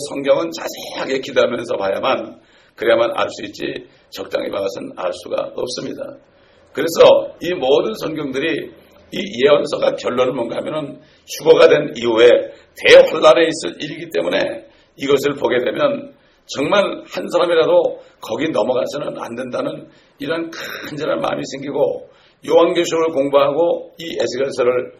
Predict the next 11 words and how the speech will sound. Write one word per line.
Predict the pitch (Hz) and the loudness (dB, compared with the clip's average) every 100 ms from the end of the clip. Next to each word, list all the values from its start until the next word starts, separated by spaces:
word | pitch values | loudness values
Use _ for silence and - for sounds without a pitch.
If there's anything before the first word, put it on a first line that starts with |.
| _ _ | _ _
아, | - | -10
공부해 | - 117 113 110 | -4 -4 2 2
보니까 | 107 104 104 139 - - | 2 -2 -2 -4 -4 -8
연결이 | 147 170 170 170 | -6 -4 0 2
돼가지고 | 147 120 117 123 113 - - _ | 4 6 4 4 2 2 -8 _
아, | - 92 - | -10 -6 -6
이게 | 107 110 | -4 -6
이런 | - 120 - | -4 -6 -6
말씀이구나, | - - - 120 - - - _ _ _ | -8 -10 -12 -12 -12 -14 -16 _ _ _
이런 | 139 160 147 | -4 -4 -2
말씀이구나. | - - - - - - | -8 -8 -12 -12 -12 -14